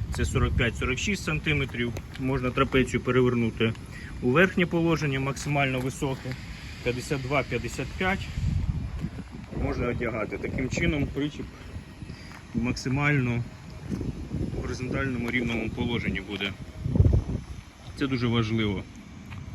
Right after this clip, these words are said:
при завантаженні вантажу. Підлога причіпа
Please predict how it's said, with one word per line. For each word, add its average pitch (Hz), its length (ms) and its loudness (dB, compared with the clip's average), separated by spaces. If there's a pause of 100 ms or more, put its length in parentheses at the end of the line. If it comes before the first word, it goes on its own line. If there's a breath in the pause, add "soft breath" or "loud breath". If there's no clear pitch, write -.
(840)
при 120 140 -2
завантаженні 104 720 -4 (180)
вантажу. 104 460 -4 (2750)
Підлога 120 380 0
причіпа - 560 4